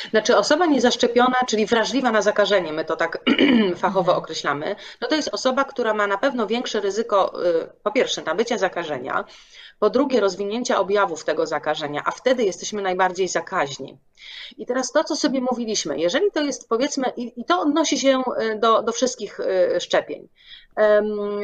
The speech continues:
Speaker 1: i teraz wyobraźmy sobie oczywiście grupę, y, przedszkolaków, y, bo to obrazowo może łatwiej wyjaśnić, gdzie, y, powiedzmy jedno dziecko jest niezaszczepione przeciwko pneumokokom, załóżmy,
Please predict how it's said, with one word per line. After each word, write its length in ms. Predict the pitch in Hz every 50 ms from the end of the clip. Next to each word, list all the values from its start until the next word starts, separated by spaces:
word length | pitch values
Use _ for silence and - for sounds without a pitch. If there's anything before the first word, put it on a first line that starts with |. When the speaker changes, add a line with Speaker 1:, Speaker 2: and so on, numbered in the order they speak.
| 202 196 180 175 -
Speaker 1:
i 100 | - -
teraz 400 | - - 175 127 143 151 - 180
wyobraźmy 420 | 196 233 247 247 359 392 370 427 392
sobie 260 | - 359 277 269 269
oczywiście 500 | 262 - 262 247 302 294 - - 277 247
grupę, 600 | 214 240 269 269 - - 262 254 247 247 226 - - 214 220 220 220 220 220 214 208 202 202 202
y, 40 | 196 -
przedszkolaków, 920 | _ - 233 208 - - 202 185 185 175 175 - - 214 262 262 - - - 202 208 202 202 202 196 196
y, 40 | 196
bo 120 | 190 208 202
to 260 | - 208 196 185 185 -
obrazowo 460 | - 196 202 196 190 190 214 190 190
może 220 | 180 175 175 180 180
łatwiej 340 | 175 165 - - 175 165
wyjaśnić, 520 | - 160 160 - - - - 247 294 302 320
gdzie, 320 | 262 - 277 285 277 269 269 - - - - _ _ - 233
y, 120 | 233 233 233 233
powiedzmy 460 | 294 - 320 311 - - 254 220 214
jedno 300 | 226 294 294 247 240 226
dziecko 300 | 196 247 254 - - 233
jest 180 | 220 220 208
niezaszczepione 720 | 220 196 185 202 190 - - 185 - - 180 180 196 214
przeciwko 440 | 214 - 233 - - 233 - _ 254
pneumokokom, 760 | 262 - 262 269 262 254 262 254 - 247 247 - 269 269 262
załóżmy, 440 | - 262 233 254 - - 302 320